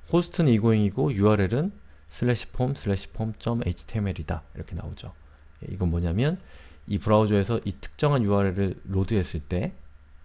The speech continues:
그 로드한 유알엘에서 사-, 가져온 데이터를 여기 기록해주고 있는 겁니다. 자, 그럼 이 상태에서 제가,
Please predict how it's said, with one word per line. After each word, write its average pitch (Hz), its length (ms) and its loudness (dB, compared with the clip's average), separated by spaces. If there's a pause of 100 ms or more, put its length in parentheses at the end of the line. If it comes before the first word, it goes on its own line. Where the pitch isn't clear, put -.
(600)
그 87 440 -2
로드한 101 580 2
유알엘에서 92 920 0
사-, - 80 -8
가져온 90 400 -2
데이터를 87 640 -2
여기 - 180 -12
기록해주고 - 480 -10
있는 80 160 -8
겁니다. 92 340 -16 (580)
자, 117 100 -2
그럼 117 160 2
이 107 100 2
상태에서 131 380 2
제가, 92 420 -2